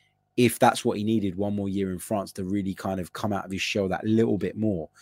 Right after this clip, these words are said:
then fine. Um, that's okay.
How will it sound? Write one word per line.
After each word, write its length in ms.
then 160
fine. 400
Um, 560
that's 240
okay. 420